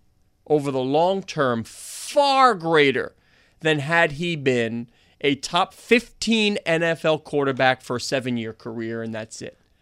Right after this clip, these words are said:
Far outweighs. Everybody around the world knows who Colin Kaepernick is now. And you're just starting to see him flex that muscle.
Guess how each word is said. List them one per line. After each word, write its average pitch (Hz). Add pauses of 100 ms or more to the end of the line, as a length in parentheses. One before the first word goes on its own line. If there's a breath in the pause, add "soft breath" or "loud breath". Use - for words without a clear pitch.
(140)
Far 202
outweighs. - (720)
Everybody 180
around 139
the 131
world 131
knows 123
who 123
Colin 120
Kaepernick 113
is 113 (320)
now. 113 (460)
And 123
you're 120
just 147
starting 131
to 120
see 147
him 120 (260 soft breath)
flex -
that 135
muscle. 139